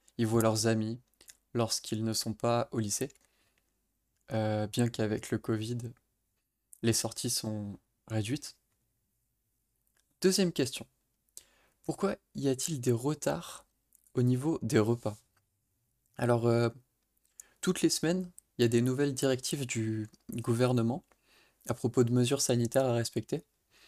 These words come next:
Et du coup, l'établissement met tout en œuvre pour respecter ces mesures. Et ça demande à chaque fois un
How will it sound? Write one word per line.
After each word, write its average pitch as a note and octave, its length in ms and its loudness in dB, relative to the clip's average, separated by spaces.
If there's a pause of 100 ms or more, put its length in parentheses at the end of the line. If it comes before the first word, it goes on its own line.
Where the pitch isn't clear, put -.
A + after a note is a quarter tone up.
(300)
Et B2 100 2
du A2+ 120 -2
coup, F3+ 140 -2
l'établissement B2 600 0
met B2+ 120 0
tout - 280 -4
en D3 120 0
œuvre D3+ 180 -2
pour A#2+ 140 -4
respecter A#2+ 400 0
ces C3+ 160 -2
mesures. A#2 400 0 (640)
Et A#2 160 6
ça A#2+ 160 2
demande B2+ 340 4
à B2+ 60 2
chaque A#2+ 200 0
fois C#3+ 220 0
un A#2+ 220 0